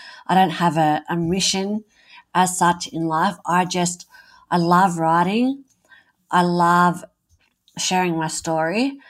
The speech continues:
I love helping other people. And I just like to be able to, you know, make these really cool things like books and, and programs and products that other people can use in their life. And if it helps them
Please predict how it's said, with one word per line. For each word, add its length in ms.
I 80
love 760
helping 760
other 160
people. 560
And 140
I 220
just 280
like 280
to 80
be 100
able 180
to, 300
you 160
know, 260
make 360
these 220
really 280
cool 280
things 420
like 240
books 400
and, 200
and 200
programs 640
and 200
products 520
that 280
other 220
people 300
can 180
use 220
in 80
their 160
life. 280
And 100
if 100
it 100
helps 420
them 340